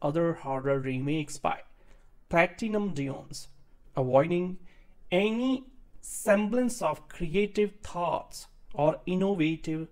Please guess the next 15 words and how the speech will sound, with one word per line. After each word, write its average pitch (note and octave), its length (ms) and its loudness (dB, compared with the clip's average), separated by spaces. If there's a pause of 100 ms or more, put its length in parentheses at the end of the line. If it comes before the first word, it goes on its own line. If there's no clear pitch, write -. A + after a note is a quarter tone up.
(240)
interpretation. D3+ 1000 -6 (960)
The B2 120 -2
real D#3 300 4
nightmare D#3+ 600 0
is C#3 200 0
that C3+ 300 0
audiences D3+ 800 -4
will C3+ 340 -2 (320)
probably G#3 560 0
see F#3+ 560 -10 (580)
this D#3 480 -2
movie, C#3 380 -2 (340)
making D#3+ 460 0
it D3+ 280 -4
a B2+ 140 -2